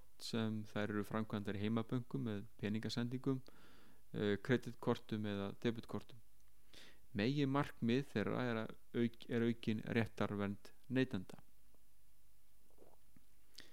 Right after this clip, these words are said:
Nú, greiðslukort litu fyrst dagsins ljós í Bandaríkjunum í byrjun sjötta áratugar síðustu aldar,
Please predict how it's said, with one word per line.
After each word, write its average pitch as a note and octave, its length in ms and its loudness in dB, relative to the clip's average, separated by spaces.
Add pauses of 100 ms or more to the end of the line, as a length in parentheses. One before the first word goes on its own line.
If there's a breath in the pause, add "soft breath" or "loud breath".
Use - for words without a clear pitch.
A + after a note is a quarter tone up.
(480 loud breath)
Nú, A#2 240 4 (100)
greiðslukort - 1200 4 (160)
litu A#2+ 320 0
fyrst - 480 2
dagsins A2+ 400 2
ljós A2 320 4
í G#2 80 4
Bandaríkjunum A2 640 4
í G2 80 -6
byrjun A2 400 2
sjötta - 480 2
áratugar G2+ 320 0
síðustu G#2+ 320 0
aldar, G2 240 -2